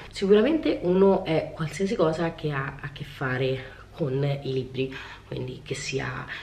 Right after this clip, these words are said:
lavorare in libreria, piuttosto che lavorare in biblioteca, piuttosto che, eh, leggere e recensire libri.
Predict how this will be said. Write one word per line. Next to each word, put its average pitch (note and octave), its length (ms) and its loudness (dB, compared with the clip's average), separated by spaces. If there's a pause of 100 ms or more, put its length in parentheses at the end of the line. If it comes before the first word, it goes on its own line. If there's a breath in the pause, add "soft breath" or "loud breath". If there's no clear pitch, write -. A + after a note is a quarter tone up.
(140 loud breath)
lavorare C3+ 400 -2
in C#3 80 -2
libreria, E3 560 4
piuttosto - 500 -8
che - 100 -10
lavorare B2+ 360 -6
in C3 80 -4
biblioteca, D3+ 600 0
piuttosto - 680 -8
che, C3 400 2 (640 loud breath)
eh, - 480 -8
leggere C#3+ 520 0
e C3+ 40 -2
recensire C3 600 -4
libri. F3+ 520 2